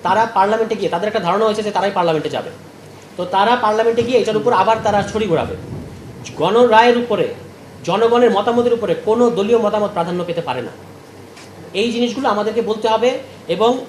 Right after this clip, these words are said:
জুলাই সনদের মধ্য দিয়ে বাংলাদেশে ভারতীয় আধিপত্যবাদের চূড়ান্ত কবর রচনা করতে হবে,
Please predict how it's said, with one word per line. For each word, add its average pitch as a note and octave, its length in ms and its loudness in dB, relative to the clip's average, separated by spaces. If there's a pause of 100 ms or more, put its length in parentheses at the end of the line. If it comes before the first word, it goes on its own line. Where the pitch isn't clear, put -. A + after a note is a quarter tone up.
(160)
জুলাই A#3+ 380 4
সনদের A#3 280 2
মধ্য A3 260 0
দিয়ে A#3 180 2
বাংলাদেশে G3+ 640 -2
ভারতীয় G3 400 0
আধিপত্যবাদের G3+ 720 -2 (800)
চূড়ান্ত A#3+ 460 4
কবর G#3+ 240 4
রচনা G3 280 -2
করতে F#3 240 -6
হবে, A#2 200 -8